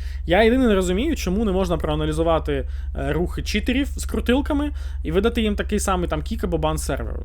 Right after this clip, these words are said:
Я от просто не розумію. Тобто, ну, де логіка, можете мені пояснити в чаті, ну, тобто, як можна не задетектити, що там людина дає п'ять хедшотів за секунду через стіну ноускопом зі скаута. Власне, ось він патчноут. Не так багато тут всього, скільки, чотири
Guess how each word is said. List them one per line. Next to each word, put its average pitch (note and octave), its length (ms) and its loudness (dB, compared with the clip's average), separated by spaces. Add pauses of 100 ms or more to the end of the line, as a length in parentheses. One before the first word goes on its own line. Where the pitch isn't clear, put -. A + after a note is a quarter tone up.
Я - 160 2
от E3 200 -2
просто F3+ 280 0
не D3+ 80 0
розумію. C3 520 -2 (460)
Тобто, C3+ 520 -2
ну, C3 220 -2 (160)
де D#3 240 0
логіка, F#3 400 2
можете D#3+ 240 0
мені D3+ 140 -2
пояснити D3+ 380 -2
в - 60 -4
чаті, F#3 300 0
ну, D3+ 120 -2
тобто, C#3+ 220 -2
як E3 220 2
можна D3+ 200 0
не D#3 120 0
задетектити, D#3 680 0
що - 160 -4
там C3 160 -2
людина E3+ 280 0
дає D3+ 300 2 (240)
п'ять E3 220 2
хедшотів D#3 340 -2
за C3 80 -4
секунду A3 360 0
через D3 240 -2
стіну F#3+ 420 0
ноускопом D#3 640 0
зі C3+ 80 -2
скаута. - 540 -2 (100)
Власне, B3+ 300 2
ось C4+ 120 2
він A#3+ 100 2
патчноут. A#3+ 600 0
Не D#3 80 0
так C4 180 0
багато G#3 300 2
тут G3 120 -2
всього, F#3 480 2 (120)
скільки, E3 240 -2
чотири E3+ 600 2